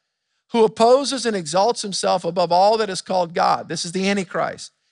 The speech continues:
"He opposes and exalts himself above all that is called God or that is worship."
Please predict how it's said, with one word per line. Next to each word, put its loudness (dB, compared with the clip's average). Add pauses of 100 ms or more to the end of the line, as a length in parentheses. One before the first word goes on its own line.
"He 0
opposes 0 (400)
and -4
exalts 0
himself -2 (340)
above 0
all 2 (140)
that 2
is -6
called -2
God 0 (340)
or 0
that 0
is -4
worship." -6